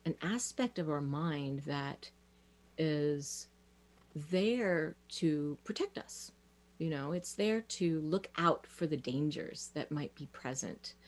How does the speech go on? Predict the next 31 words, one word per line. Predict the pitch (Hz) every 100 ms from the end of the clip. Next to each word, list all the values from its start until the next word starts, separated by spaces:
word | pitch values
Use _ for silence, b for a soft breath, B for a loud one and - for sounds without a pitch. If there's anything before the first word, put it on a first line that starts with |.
| B B B B
and | 160 156 147 143 135 - - -
assess | 160 - - -
the | - 156 - -
situation | - - 170 160 147 156 - 151
and | 139 143
make | 151 -
sure | - 147
that | -
we're | 139
safe. | - 139 135 135 - - - b b b b b - -
And | 180
now | 185
that | 202 214
aspect, | 233 269 - 190 -
we | 165
could | - 156
call | - 151 147
it | -
the, | 151
quote, | - 156 143
negative | 151 143 139 131 -
mind. | 127 69 - - -
N-, | - - - 214
not | 233
that | 202
it's | 175 156
a | 131 - - -
bad | 131 139 175
aspect. | 73 - - - - - -
It's | - -
just, | - 196 -